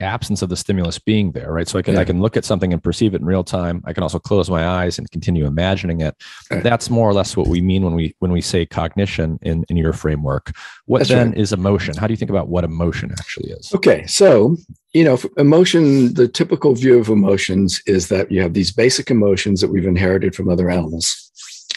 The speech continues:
Speaker 2: And then we have these more, um, you know,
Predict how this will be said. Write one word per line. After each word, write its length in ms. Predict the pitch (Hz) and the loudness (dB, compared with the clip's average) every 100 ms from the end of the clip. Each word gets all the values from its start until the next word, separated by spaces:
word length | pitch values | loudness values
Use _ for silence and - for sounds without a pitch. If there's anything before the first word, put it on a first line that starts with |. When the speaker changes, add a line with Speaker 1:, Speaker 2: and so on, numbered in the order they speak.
| _ | _
Speaker 2:
And 100 | 107 | 0
then 140 | 104 | 2
we 100 | 101 92 | 2 2
have 280 | 101 98 | 0 0
these 420 | 95 98 90 - _ | 0 0 0 -4 _
more, 440 | - 92 85 87 - | -4 -2 -2 -4 -6
um, 400 | 92 90 - 90 - - - - _ _ _ _ | -8 -8 -10 -12 -16 -18 -18 -20 _ _ _ _
you 120 | 113 | -6
know, 100 | 92 | -6